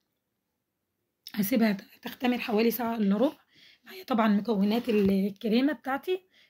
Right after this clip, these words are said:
فانيليا وكوب سكر باودر آه، معلقتين كبار من اللبن البودر،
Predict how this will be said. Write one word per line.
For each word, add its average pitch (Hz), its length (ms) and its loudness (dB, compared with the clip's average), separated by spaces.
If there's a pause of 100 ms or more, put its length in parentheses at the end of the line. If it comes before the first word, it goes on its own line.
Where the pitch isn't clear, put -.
فانيليا 208 800 2 (100)
وكوب 196 340 -6 (680)
سكر 208 320 -6
باودر 196 480 2 (540)
آه، 202 440 4
معلقتين 202 520 0
كبار 226 320 2 (260)
من 202 140 2
اللبن 214 280 4
البودر، 247 500 0